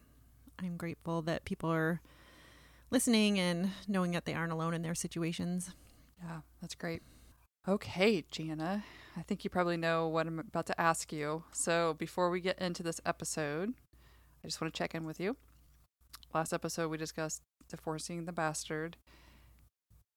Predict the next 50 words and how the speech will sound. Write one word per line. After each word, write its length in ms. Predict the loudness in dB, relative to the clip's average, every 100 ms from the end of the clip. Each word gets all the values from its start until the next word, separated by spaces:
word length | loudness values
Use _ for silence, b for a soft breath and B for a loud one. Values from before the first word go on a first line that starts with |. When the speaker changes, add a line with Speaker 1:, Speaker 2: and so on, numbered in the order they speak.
| _ _ -2
Speaker 2:
And 100 | 2
I 60 |
know 120 | 10 10
I've, 160 | 10 2 -2
I, 140 | -2 0
I 80 | -2
shared 240 | 0 0
this 140 | 0
with 120 | -4 -8
you 80 |
earlier, 400 | -2 0 0 -2
but, 260 | -2 -4 0
you 80 | 6
know, 60 | 6
as 140 | 6
a 80 | 0
friend, 380 | 4 6 6 2
it 60 |
was 180 | 0 0
really, 400 | 0 0 0 -4 -14 _ -8
it 40 |
was 100 | 0
a 60 | 0
hard 300 | 8 8 10
episode 560 | 6 0 0 0 0 0
to 80 | 0
watch 300 | 2 2 -2
you 180 | -4 -2
go 180 | -2 0
through 160 | -2
and 80 | -2
process 460 | 0 0 2 -4 -4
through 460 | -4 -2 -2 -4
just 200 | -6 -8
the, 120 | -6 -6
the 140 | -6
sadness 680 | 0 2 2 0 -4 -2 -4
and 280 | -4 -6 -10 b b b b b b -20 -20 -16
the 60 |
fact 220 | -2 -2 -2
that 100 | -4
you 480 | 0 0 0 -2 -8 -20 _ -4
got 180 | -2 0
married 500 | 0 0 -2 -6 -8 -20 -20
for 200 | -4 -2
a 40 |
reason. 540 | 0 -2 -4 -4 -6 -8 -8
And 280 | -4 -4 -6
I'm 160 | -6 -4
not, 180 | -6